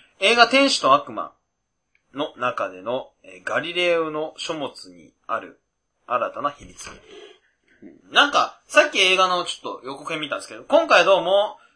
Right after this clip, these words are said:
Speaker 1: まあ、ダヴィンチコードって映画だと、まあ、それこそダヴィンチの絵の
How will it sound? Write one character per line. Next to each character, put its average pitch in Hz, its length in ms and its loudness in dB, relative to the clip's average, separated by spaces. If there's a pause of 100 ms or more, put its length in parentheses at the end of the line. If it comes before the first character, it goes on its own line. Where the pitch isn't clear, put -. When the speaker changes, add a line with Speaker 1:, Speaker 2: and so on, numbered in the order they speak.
(400)
Speaker 1:
ま 220 100 6
あ、 - 20 0
ダ 226 100 8
ヴ 320 160 4
ィ 330 40 -2
ン 285 40 -6
チ - 100 -6
コ 339 100 -2
ー 294 40 0
ド 247 100 -2
っ - 40 -14
て 175 120 -4
映 175 40 0
画 180 80 2
だ 185 100 0
と、 247 440 -2 (960)
ま 151 140 2
あ、 - 40 0
そ 165 120 -4
れ 170 60 -2
こ 165 80 -8
そ - 120 -14
ダ 143 160 -4
ヴ 185 40 -8
ィ 262 180 -4
ン - 40 -16
チ - 160 -6
の 269 220 -2
絵 151 120 -2
の 127 260 -8